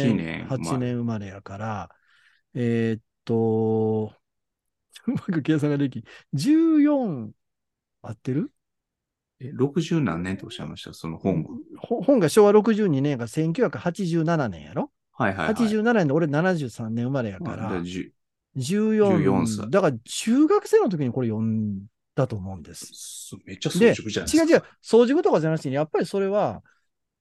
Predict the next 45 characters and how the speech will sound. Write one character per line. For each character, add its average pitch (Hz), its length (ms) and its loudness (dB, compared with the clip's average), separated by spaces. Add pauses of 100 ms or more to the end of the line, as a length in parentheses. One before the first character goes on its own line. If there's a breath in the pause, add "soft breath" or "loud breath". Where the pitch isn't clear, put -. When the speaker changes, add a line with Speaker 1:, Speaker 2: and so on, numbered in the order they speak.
(560)
Speaker 2:
多 311 120 0
分 240 180 2
新 175 480 -6
潮、 160 1120 0
夏 151 220 -2
の 110 80 2
百 151 160 0
冊 98 100 -2
と 98 80 4
か 95 80 2
Speaker 1:
夏 95 80 0
の 92 140 -2
な - 0 -
ん - 80 -2
と 156 80 -2
か 180 120 -2
で。 - 140 4
Speaker 2:
な 269 80 2
ん 359 80 0
か、 196 100 0
な 185 120 6
ん - 20 8
か、 - 20 8
な 453 60 8
ん 494 40 8
か 508 80 10
に 339 60 6
な 202 100 6
っ - 20 0
て 180 80 2
な 185 40 6
か 170 60 4
っ 156 40 0
た 135 100 0
ら 123 40 -2
手 135 120 -2
に 139 80 -6
取 123 120 -2
ら 139 100 -2
な 123 100 -2
い 104 40 -6
と 101 100 -10
思 92 120 -12
う。 123 60 -6
で、 180 200 4